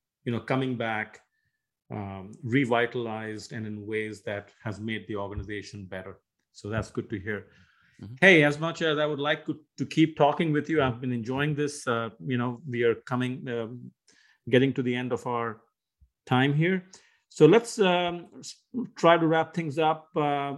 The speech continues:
Speaker 1: with you sharing any, any final takeaways for the audience, any final thoughts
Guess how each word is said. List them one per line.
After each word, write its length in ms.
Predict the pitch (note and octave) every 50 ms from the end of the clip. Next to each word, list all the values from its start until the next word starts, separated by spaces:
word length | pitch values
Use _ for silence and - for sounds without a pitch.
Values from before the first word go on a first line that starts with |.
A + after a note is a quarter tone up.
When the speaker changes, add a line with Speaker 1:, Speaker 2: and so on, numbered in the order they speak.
| F#3 - _ _ _ - - C4+
Speaker 1:
with 320 | A3 E3 C#3 D3+ D3 D3+
you 240 | E3 D#3+ D#3 D#3+ D#3
sharing 560 | - - - D3+ D#3 D3+ D#3 D#3+ D#3 D3+ D#3 - -
any, 220 | E3 D3+ D3+ D3+ -
any 220 | D3 D3 D3+ D#3
final 420 | C#3+ - - D3+ D3 D3+ D#3 D3+
takeaways 500 | D3+ - D#3 D3+ E3 D3 D#3+ D#3+ E3 D#3
for 80 | - E3+
the 140 | D#3 F3 E3
audience, 500 | D#3+ D#3 D#3+ E3+ F3+ F#3 F3+ - - -
any 140 | D#3+ D#3+ D3
final 320 | - D#3+ D#3+ D#3+ D#3+ D3+
thoughts 560 | D#3 D#3+ E3 F3 F3+ F3+ - - - - _